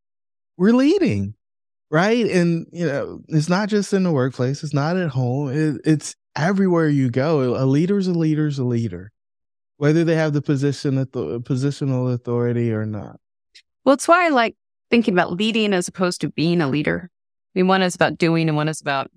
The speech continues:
Speaker 2: being and identity. So I just, it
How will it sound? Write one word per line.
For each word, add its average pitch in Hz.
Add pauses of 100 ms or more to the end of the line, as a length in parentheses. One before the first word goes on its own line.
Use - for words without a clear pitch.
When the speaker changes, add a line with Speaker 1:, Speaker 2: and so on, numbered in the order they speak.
Speaker 2:
being 180 (400)
and 147
identity. 165 (420)
So - (500)
I 185
just, - (280)
it 170